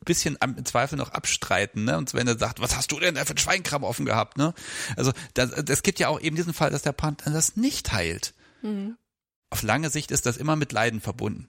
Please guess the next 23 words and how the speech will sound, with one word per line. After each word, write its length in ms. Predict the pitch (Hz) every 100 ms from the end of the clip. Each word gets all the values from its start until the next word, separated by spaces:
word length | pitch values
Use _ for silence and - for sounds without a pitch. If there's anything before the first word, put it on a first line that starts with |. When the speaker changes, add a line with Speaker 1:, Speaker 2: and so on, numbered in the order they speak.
| _
Speaker 1:
Für 160 | -
den 160 | - 113
Partner, 380 | 113 147 165 170
Speaker 2:
Ja. 120 | 143
Speaker 1:
für 140 | - 120
beide 440 | 113 107 143 147
oder 240 | 117 120 110
für 140 | -
den, 280 | 120 117 127
dem's 260 | 110 -
fehlt, 380 | - - - -
ne? 140 | 131 131 - - - -
Und, 240 | - 117 - - - - _ - _
ähm, 240 | 107 117 107 _ _ - _ _ _ -
aber 220 | 113 -
ich 240 | 127 -
glaube, 680 | - 120 117 160 175 175 175 -
ich 100 | -
bin 80 |
Optimist, 420 | 120 90 107 113 -
ich 80 | -
glaube 280 | 101 120
daran, 320 | 147 131 123